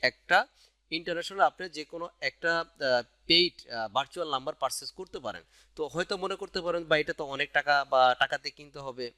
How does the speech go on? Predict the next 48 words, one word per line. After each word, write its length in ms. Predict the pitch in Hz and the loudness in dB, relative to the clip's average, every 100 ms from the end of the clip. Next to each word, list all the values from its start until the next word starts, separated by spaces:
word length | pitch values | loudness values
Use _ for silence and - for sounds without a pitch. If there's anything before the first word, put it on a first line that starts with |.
| _ _ | _ _
এরকম 300 | 175 190 208 | -6 -6 -6
কিছু 200 | 180 160 | -6 -8
মনে 200 | 156 160 | -4 -6
করতে 260 | 170 170 185 | -8 -12 -8
পারেন। 240 | 135 98 90 _ _ | -6 -6 -10 _ _
তো 80 | 135 | 0
তাদের 280 | 156 175 202 | 2 2 2
জন্য 140 | 226 | 0
একটা 180 | 208 214 | 0 -2
সলিউশন 420 | - 160 170 196 | -4 -4 -6 -4
আছে, 320 | 127 - 208 269 _ _ | 0 2 2 -2 _ _
এখানে 280 | 156 156 180 | 0 0 0
বেশি 240 | 147 147 - | -2 -2 0
টাকা 220 | 165 170 | 0 2
লাগবে 340 | 139 113 147 | 2 2 0
না। 140 | 175 226 | -2 0
আমি 300 | 139 139 180 | -2 -4 -6
যেটা 260 | 160 151 156 | -8 -6 -4
ইউজ 260 | 131 - | -4 -6
করি 240 | - 127 160 | -6 -12 -12
সেটা 240 | 165 156 | -10 -8
হচ্ছে 240 | 156 - | -10 -12
যে, 180 | 160 190 - - - | -8 -8 -8 -20 -2
আহ, 240 | - 131 131 | 4 6 4
এই 120 | - 160 | 0 -4
যে 120 | 160 | -4
বাইকি 400 | 123 127 - 160 | -2 -2 -4 -8
যে 120 | 147 | -2
অ্যাপসটা 300 | 131 - 139 | -2 -2 -10
দেখতে 320 | 131 135 - | -10 -12 -12
পাচ্ছেন, 240 | 131 - 175 | -14 -14 -4
এই 120 | 156 | -4
বাইকি, 400 | 117 110 - 90 - - - | -2 -6 -6 -10 -8 -10 -8
তো 80 | - | -8
এই 220 | 156 185 | 2 2
বাইকি 340 | 202 139 139 180 | 4 2 0 -6
থেকে 220 | 202 196 | -12 -12
কিন্তু 280 | - 196 180 | -12 -2 -2
আপনারা 240 | 139 165 | -2 -6
চাইলে 240 | 165 156 165 | -4 -4 -2
পারচেজ 360 | 143 - 156 | -2 -2 -6
করতে 260 | - 175 170 | -12 -14 -12
পারেন। 180 | 117 123 | -12 -12
ওদের 200 | 143 147 | -12 -8
বে-, 340 | 147 - 143 | -6 -6 -10
বেশ 180 | 135 - | -12 -12
কিছু, 240 | 156 170 | -10 -10
আহ, 280 | 170 _ 147 | -12 _ -8